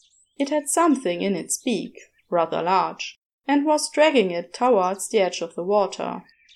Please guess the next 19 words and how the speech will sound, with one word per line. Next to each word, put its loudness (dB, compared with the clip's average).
Aziraphale -2
squinted, -2
trying 2
to -8
make -4
out 2
exactly -2
what 2
it -2
was -2
the -4
bird -4
had -10
grabbed. -6
A 2
moment 6
later 4
he 0
realized 0